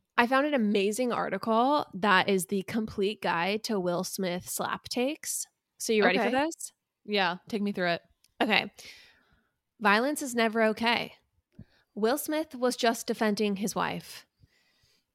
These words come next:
Speaker 1: Chris
Speaker 2: Yeah.
Speaker 1: Rock reacted admirably.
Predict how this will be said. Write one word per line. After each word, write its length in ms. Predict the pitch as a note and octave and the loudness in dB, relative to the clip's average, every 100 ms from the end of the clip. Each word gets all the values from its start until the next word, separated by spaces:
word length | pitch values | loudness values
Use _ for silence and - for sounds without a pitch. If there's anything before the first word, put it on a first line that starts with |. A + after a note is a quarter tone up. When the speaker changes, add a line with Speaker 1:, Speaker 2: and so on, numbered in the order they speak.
| _ _ _ - | _ _ _ -2
Speaker 1:
Chris 260 | - - | 0 2
Speaker 2:
Yeah. 60 | G#3+ | 2
Speaker 1:
Rock 220 | F#3+ G#3+ | 2 2
reacted 520 | A3+ F#3 F3+ A3 G#3 - | 4 4 2 -2 -2 0
admirably. 760 | A#3 C#4+ F#3 F3+ - - G3 | -2 0 -4 -6 -6 -6 -8